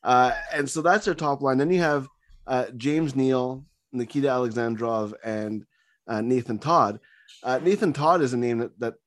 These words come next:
stands out to me because he played for Manitoba last year, and, uh, Laval saw a lot of Manitoba <laughs> last year,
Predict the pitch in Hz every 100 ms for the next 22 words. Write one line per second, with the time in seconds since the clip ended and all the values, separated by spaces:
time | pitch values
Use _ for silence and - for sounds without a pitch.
0 | _ - 143 135 127 - 127 127 123 113
1 | 107 107 123 135 131 127 113 107 127 123
2 | 117 107 104 110 107 104 107 _ _ _
3 | - 113 107 107 110 87 113 131 131 127
4 | - 123 113 127 151 135 123 135 120 -
5 | 139 113 110 - - 165 - 170 139 165
6 | - - 147 120 110